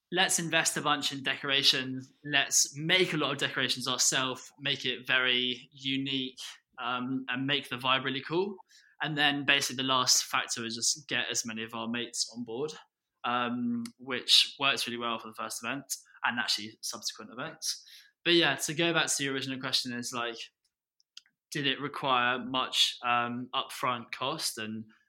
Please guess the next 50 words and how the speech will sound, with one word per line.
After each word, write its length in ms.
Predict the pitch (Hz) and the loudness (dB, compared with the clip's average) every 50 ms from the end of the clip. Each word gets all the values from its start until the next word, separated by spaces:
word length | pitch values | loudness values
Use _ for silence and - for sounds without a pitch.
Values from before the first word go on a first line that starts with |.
| _ _ - | _ _ -8
and 320 | 110 110 107 107 107 110 | -6 -6 -6 -6 -6 -6
why 160 | 120 117 117 | -4 -4 -2
did 80 | 117 110 | -2 -4
the 60 | 113 | -6
club 360 | 110 - - 123 110 107 - - - _ _ _ _ - | -6 -6 -4 -4 -4 -6 -8 -14 -20 _ _ _ _ -6
trust 300 | - 127 117 - - - | -4 -4 -4 -4 -6 -6
us? 280 | 120 - 139 - - - | -6 -6 -6 -6 -8 -10
The 80 | 135 | -8
club 220 | 120 165 147 143 135 | -4 -4 -2 -2 -2
trusted 340 | 127 123 120 - - 123 | -4 -4 -4 -6 -6 -4
us 200 | 117 117 117 - | -4 -6 -6 -6
'cause 440 | - - 113 110 110 113 - - - _ _ _ _ _ _ - | -8 -8 -8 -8 -6 -6 -8 -8 -10 _ _ _ _ _ _ -4
they 140 | 123 117 120 | -2 0 0
need 220 | 123 127 123 120 | 0 -2 -2 -2
new 120 | 120 120 120 | -2 -4 -4
promoters 460 | - 131 120 117 113 - 117 107 - | -4 -4 -4 -4 -4 -4 -4 -6 -6
to 100 | - - | -6 -4
come 140 | 117 120 143 | -4 -2 -2
in, 320 | 156 175 175 170 160 - - | -2 -2 -2 -4 -6 -4 -2
and 360 | 123 123 123 120 117 117 113 - - - - _ _ _ _ _ - | -2 0 0 -2 -4 -4 -4 -4 -4 -6 -10 _ _ _ _ _ -6
it 80 | 139 | -4
required 340 | 139 147 143 - 185 180 160 | -4 -2 2 4 6 6 6
a 40 | 160 | 6
fair 200 | - - 165 160 | 6 8 8 10
amount 200 | 156 156 156 147 | 10 8 6 6
of 80 | 143 151 | 4 2
up-, 200 | 151 143 - - | 0 0 0 -2
upfront 360 | 165 143 - - 147 139 135 | -2 -2 0 -2 -4 -4 -2
cost, 320 | - 156 175 190 185 - - | -2 0 0 2 0 0 -2
but 220 | 151 139 123 - - _ _ _ _ _ _ _ - | -4 -4 -6 -8 -12 _ _ _ _ _ _ _ -6
we 80 | 139 135 | -2 2
luckily 720 | 143 160 156 156 - - 139 135 135 135 131 131 135 131 - _ _ _ _ _ | 2 2 2 2 0 -2 -2 0 0 0 0 -2 -4 -6 -12 _ _ _ _ _
paid 320 | - - - 156 139 131 139 | -2 0 2 4 4 2 2
it 80 | 123 | 0
all 200 | - 131 131 127 | -2 -2 0 0
off 180 | 147 160 160 - | 0 0 -2 -4
from 180 | - 139 127 127 | -6 -6 -4 -6
the 60 | 127 | -4
first 340 | - 147 135 135 131 - 135 | 0 2 2 2 2 0 -2
event. 360 | 127 127 139 165 160 - - | -2 -2 -4 -4 -4 -4 -4
So 160 | - 131 120 | -4 -2 -4
the 80 | 113 117 | -4 -4
revenue, 520 | 123 127 123 123 120 120 117 117 113 117 117 _ _ _ _ _ _ - | -4 -4 -4 -4 -4 -4 -4 -4 -4 -6 -10 _ _ _ _ _ _ -4
uh, 120 | 120 117 120 131 | -4 -4 -4 -6
we 80 | 147 139 | -6 -4
basically 320 | 147 143 135 - 143 127 | -4 -4 -2 -4 -6 -6
broke 280 | - 117 113 113 - 113 | -6 -6 -6 -6 -6 -8
even, 280 | 113 104 95 95 98 - | -10 -10 -10 -12 -14 -14
which 200 | 87 92 - 104 | -10 -8 -8 -6
is, 180 | 98 - - | -6 -6 -8